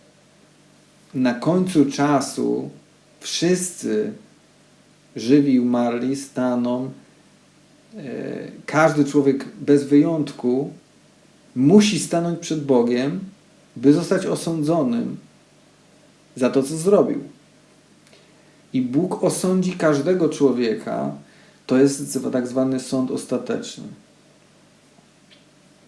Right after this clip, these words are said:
Każdy człowiek stanie przed Bogiem, by zdać sprawę ze swojego życia. I jeżeli z-,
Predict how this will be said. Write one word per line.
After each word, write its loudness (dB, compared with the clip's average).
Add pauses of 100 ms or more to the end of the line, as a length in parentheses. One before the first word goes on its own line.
(840)
Każdy 0
człowiek 2
stanie 0
przed -10
Bogiem, 2
by 2
zdać -2
sprawę 0
ze 0
swojego -4
życia. -4 (1000)
I -2
jeżeli 4
z-, -6